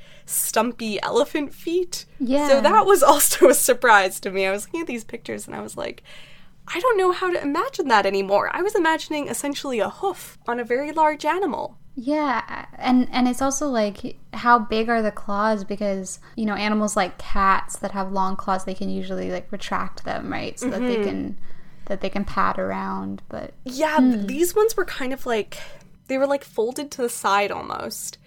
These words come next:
Speaker 1: I'm trying to think of what I would compare it to. It's, I wanna say, like, a sloth, but that's <laughs> not really the right thing either.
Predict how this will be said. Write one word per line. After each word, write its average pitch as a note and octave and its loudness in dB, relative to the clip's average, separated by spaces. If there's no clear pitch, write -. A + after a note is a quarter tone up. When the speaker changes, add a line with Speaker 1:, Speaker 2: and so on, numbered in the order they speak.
Speaker 1:
I'm A3+ -6
trying D4+ 0
to F#4+ 2
think C#4+ -4
of A3+ -6
what G#3+ -2
I A3 -4
would A3+ -6
compare G3+ -2
it - -6
to. F#3 -6
It's, - -10
I - 0
wanna C#4 4
say, G4+ 2
like, G4 0
a F#4 -2
sloth, - 6
but - -8
that's A3+ -2
<laughs> G4+ 6
not D#4 10
really C#4+ 2
the C#4+ 4
right C#4 4
thing C4 -2
either. B3+ 0